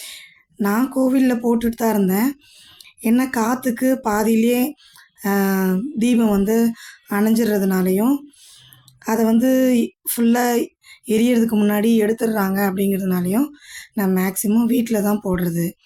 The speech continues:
வீட்ல செவ்வாய்க்கிழமை செவ்வாய் ஓரையில இந்த தீபம் போடுறது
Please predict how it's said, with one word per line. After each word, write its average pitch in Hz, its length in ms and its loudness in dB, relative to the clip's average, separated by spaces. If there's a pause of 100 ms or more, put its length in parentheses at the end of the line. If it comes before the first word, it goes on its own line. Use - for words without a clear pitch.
(640)
வீட்ல 226 380 0
செவ்வாய்க்கிழமை 220 840 -2
செவ்வாய் 233 480 0
ஓரையில 214 640 0 (920)
இந்த 208 600 0
தீபம் 226 360 2
போடுறது 190 460 0